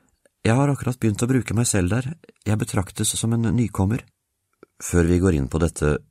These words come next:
vil jeg få spørre om denne fysiske verden er den samme som jorden. Nei, den er litt annerledes.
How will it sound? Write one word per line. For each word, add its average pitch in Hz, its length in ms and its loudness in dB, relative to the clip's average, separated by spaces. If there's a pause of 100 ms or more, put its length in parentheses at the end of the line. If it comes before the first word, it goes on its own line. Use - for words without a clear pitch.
(340)
vil 82 120 2
jeg 73 120 0
få 90 120 -2
spørre 78 280 0
om 82 80 0
denne 80 200 0
fysiske - 520 -6
verden 76 360 0
er 71 120 0
den 80 160 2
samme 87 280 -4
som 90 160 0
jorden. 85 320 0 (760)
Nei, 127 240 2
den 135 160 2
er 131 120 2
litt - 360 -6
annerledes. 110 560 0